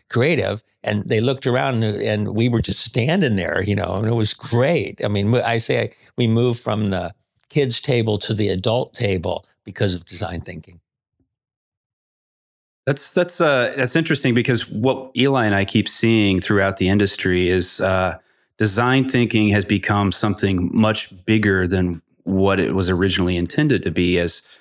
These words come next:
Speaker 2: this, this tool for understanding the methodology, a tool that really helped designers, uh, you know, focus on their work, get clarity about how to get to the best solution.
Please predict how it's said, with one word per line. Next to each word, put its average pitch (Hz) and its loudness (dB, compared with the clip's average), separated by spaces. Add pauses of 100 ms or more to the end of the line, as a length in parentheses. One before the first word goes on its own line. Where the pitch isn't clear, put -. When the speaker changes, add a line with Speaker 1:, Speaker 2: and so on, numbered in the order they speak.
(260)
Speaker 2:
this, - 0
this 113 0
tool 143 2
for 131 0
understanding 107 2
the 98 2
methodology, 104 0
a 95 0
tool 110 2
that 95 0
really 101 2 (280)
helped 120 -2
designers, 110 0
uh, 92 0 (480)
you 110 0
know, 95 -2 (440)
focus 127 -2
on 120 4
their 117 2
work, 110 0
get - -2
clarity 107 2
about 95 0
how 104 0
to 95 0
get 98 -2
to 104 -2
the 92 0
best 95 -2
solution. 98 -2